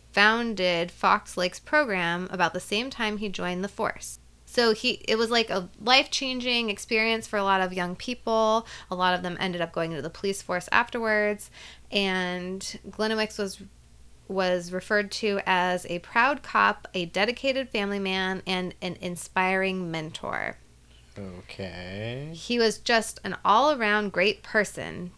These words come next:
Speaker 1: Devin Arbe, seventeen, captain of Fox Lake Explorer Post. He was a fearless leader.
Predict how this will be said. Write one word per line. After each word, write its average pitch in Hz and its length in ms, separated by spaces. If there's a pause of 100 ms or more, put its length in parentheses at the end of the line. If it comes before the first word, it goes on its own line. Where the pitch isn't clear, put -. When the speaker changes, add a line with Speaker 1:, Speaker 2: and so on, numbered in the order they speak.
Speaker 1:
Devin 180 360
Arbe, 170 640
seventeen, 175 760
captain 175 380
of 175 140
Fox - 480
Lake 175 180
Explorer 170 460
Post. - 560 (340)
He 214 240
was 185 540
a 180 100
fearless 226 680
leader. 160 580